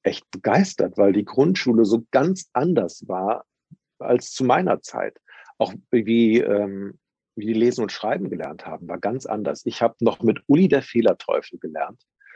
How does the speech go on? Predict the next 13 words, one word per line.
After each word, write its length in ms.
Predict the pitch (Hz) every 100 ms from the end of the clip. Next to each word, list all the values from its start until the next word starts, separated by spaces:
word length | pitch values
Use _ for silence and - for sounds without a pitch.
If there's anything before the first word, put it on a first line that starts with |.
| - - _ _ _ -
Und, 300 | 107 104 123
äh, 200 | 104 120
ich 120 | -
weiß, 200 | 117 120
ich 80 | 107
musste 280 | 123 -
so 240 | 104 110 98
wie, 260 | 139 - -
wie 320 | 143 262 - - _ _
Mathe 300 | 135 147 175
siebte 320 | 131 139 -
Klasse 300 | - 117 123
Schreibübungen 800 | 107 - 127 151 113 92 87 85